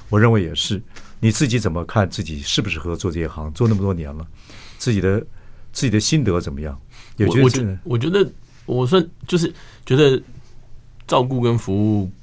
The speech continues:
Speaker 2: 客人跟朋友，就是照顾人我是蛮喜欢，所以觉得这个行业对我来讲，
Speaker 1: 哦。
Speaker 2: 就是不要说投其所好，这，这做起来蛮开心的。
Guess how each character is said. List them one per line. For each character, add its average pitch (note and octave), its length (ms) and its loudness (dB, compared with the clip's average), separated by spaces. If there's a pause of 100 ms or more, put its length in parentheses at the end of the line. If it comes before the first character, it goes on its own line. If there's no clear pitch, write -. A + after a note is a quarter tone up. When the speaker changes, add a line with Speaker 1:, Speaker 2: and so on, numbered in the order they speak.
(180)
Speaker 2:
客 A#2 160 2
人 F2+ 120 2
跟 G2 140 2
朋 E2+ 160 -6
友， - 80 -8
就 C3+ 120 0
是 D3+ 140 0 (200)
照 G3 120 4
顾 C3+ 140 4
人 G2+ 160 4
我 F2 100 -2
是 F2 120 -4
蛮 D#2+ 180 -2
喜 - 160 -10
欢， - 180 -14 (240)
所 A2+ 140 -2
以 - 40 2
觉 G#2 200 4
得 A2 80 2
这 B2 100 0
个 G#2+ 220 2 (220)
行 F#2 200 -2
业 G2 260 2 (440)
对 G#2+ 100 0
我 F#2 80 2
来 F2 60 0
讲， E2+ 160 -2
Speaker 1:
哦。 D2+ 220 -6 (200)
Speaker 2:
就 F#2+ 120 -4
是 G2+ 120 -2 (960)
不 - 20 6
要 C3 60 6
说 C3+ 100 6
投 A2 140 4
其 G#2+ 140 0
所 G2 140 0
好， G2+ 40 0
这， G#2+ 140 2
这 F2+ 120 -2 (120)
做 C3 160 0
起 F2+ 80 -2
来 D#2+ 80 -2
蛮 D#2 120 -6
开 D#2+ 220 -4
心 D2+ 220 -10
的。 - 80 -14